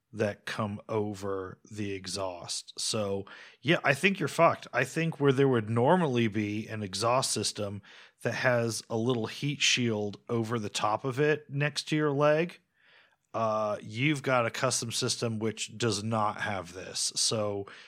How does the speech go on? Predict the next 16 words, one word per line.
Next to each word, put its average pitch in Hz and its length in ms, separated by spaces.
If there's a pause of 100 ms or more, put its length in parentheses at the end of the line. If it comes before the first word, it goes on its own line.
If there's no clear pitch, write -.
(200)
yeah, 143 320
your 117 160
leg's 135 280
just 139 200
gonna 123 220
get 107 240
cooked. - 480 (420)
Um, 101 600 (200)
that 110 200
sucks. - 520 (840)
Uh, 104 1400
you 123 200
could - 160
try 135 280
exhaust 110 520
wrap. 147 340